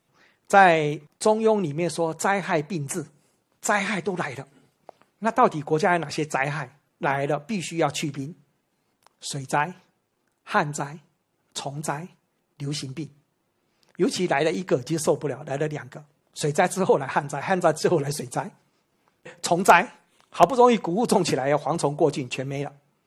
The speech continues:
再来流行病，请问这个国家怎么办？这个情况下要去兵。去兵会有两种状况，比如说，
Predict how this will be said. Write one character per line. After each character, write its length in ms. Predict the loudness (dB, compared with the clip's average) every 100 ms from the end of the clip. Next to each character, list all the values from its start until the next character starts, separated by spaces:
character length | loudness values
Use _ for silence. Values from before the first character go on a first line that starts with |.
| _ _ _ _ _ _
再 200 | 6 8
来 140 | 6
流 160 | 4 0
行 200 | 0 -4
病， 180 | -6 -10 _ _ _ _ _ _ _ _ _ -8
请 140 | -2
问 120 | 0
这 80 | 0
个 100 | 0
国 180 | 2 4
家 320 | 4 2 0 _ _
怎 100 | -10
么 80 | -2
办？ 320 | 0 0 -4 _ _ _ _ _ _ _
这 80 | 2
个 80 | 2
情 180 | 2 2
况 180 | 2
下 260 | 2 0 0 _ _ _ _ _ _ _ _ _
要 200 | 2 2 0 _ _ _ _
去 160 | -6 -4
兵。 240 | -4 -8 -12 _ _ _ _ _ _ _ _ -4
去 180 | -2
兵 360 | 0 -2 -4 -6 _ _ -4
会 180 | 4
有 60 | 4
两 180 | 4 -2
种 140 | -6
状 180 | -2 0
况， 300 | 0 -8 -10 -6
比 80 |
如 40 | 0
说， 320 | 2 2 -2